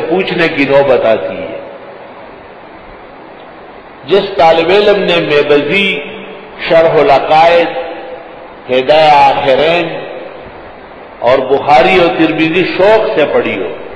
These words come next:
समझ के पढ़ी हो, शौक से और समझ से जो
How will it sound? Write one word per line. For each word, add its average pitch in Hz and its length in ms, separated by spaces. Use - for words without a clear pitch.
समझ 214 280
के 147 160
पढ़ी 107 240
हो, 87 160
शौक 202 340
से 202 100
और 190 160
समझ 185 300
से 175 140
जो 160 100